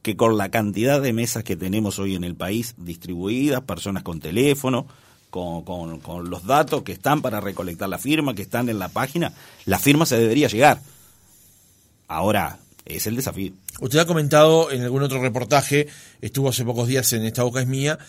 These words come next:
Speaker 2: que cuando a la gente se le informa de lo que trata la propuesta, la gente está dispuesta a firmar. ¿Ustedes allí no ven entonces una falencia desde el punto de vista de la comunicación entonces?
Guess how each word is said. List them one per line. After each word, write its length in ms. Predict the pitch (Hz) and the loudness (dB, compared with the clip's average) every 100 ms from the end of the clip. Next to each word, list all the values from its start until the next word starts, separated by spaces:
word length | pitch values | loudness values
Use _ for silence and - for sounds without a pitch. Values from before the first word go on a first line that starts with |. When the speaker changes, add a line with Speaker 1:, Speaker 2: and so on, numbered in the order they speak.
| - - - | -20 -20 -14
Speaker 2:
que 420 | - 147 160 185 - _ _ _ _ _ _ _ _ _ _ _ | 4 6 6 4 -4 _ _ _ _ _ _ _ _ _ _ _
cuando 340 | 139 143 135 143 | 4 4 6 6
a 60 | |
la 120 | 139 135 | 6 6
gente 320 | 165 180 175 | 4 0 2
se 160 | - | 4
le 100 | 147 | 4
informa 720 | 139 135 - 175 180 170 151 | 2 0 4 6 6 4 2
de 160 | 127 127 | 4 2
lo 160 | 127 127 | 0 -2
que 140 | 123 | -6
trata 460 | - 170 185 - 139 | 2 6 6 6 2
la 120 | 127 | 4
propuesta, 720 | 143 135 160 147 180 196 190 | 2 2 2 2 6 6 4
la 160 | 127 123 | -2 -2
gente 260 | 156 160 147 | 0 0 -2
está 220 | - 165 | 4 6
dispuesta 400 | 143 123 127 127 | 6 0 -4 -4
a 20 | |
firmar. 480 | 120 117 110 92 85 - - - - - - - - | -2 -2 -2 -6 -8 -18 -20 -20 -20 -20 -20 -14 -2
¿Ustedes 360 | 131 180 175 | 2 6 6
allí 220 | 160 135 | 4 4
no 80 | 156 | 4
ven 180 | 156 156 | 4 4
entonces 420 | 143 147 147 123 | 2 -2 0 -2
una 180 | 147 139 | 0 0
falencia 560 | - 131 147 156 143 131 | 2 2 2 4 4 4
desde 120 | 120 | 2
el 60 | |
punto 240 | 123 139 131 | 0 0 2
de 60 | |
vista 180 | 143 151 | 2 4
de 100 | 139 | 4
la 140 | 127 117 | 4 2
comunicación 920 | 135 135 139 143 135 110 156 185 180 | 0 0 0 -2 0 2 4 4 4
entonces? 600 | 147 165 175 147 - | -2 -4 -4 -6 -10